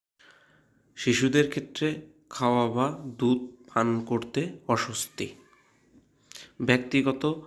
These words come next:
পরিচ্ছন্নতা বজায় রাখা, বারবার হাত ধোয়া, মুখে, নাকে বা চোখে হাত দেওয়া এড়ানো, আবদ্ধ পরিবেশে সতর্ক থাকা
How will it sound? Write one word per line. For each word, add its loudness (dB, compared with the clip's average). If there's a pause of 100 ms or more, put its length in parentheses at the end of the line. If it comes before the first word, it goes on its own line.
(340)
পরিচ্ছন্নতা 0 (140)
বজায় 2
রাখা, -4 (200)
বারবার 2
হাত -2
ধোয়া, 0 (540)
মুখে, 0
নাকে -2
বা 0
চোখে -2 (180)
হাত 2 (120)
দেওয়া 2 (120)
এড়ানো, -2 (160)
আবদ্ধ 0
পরিবেশে 0
সতর্ক -4
থাকা -8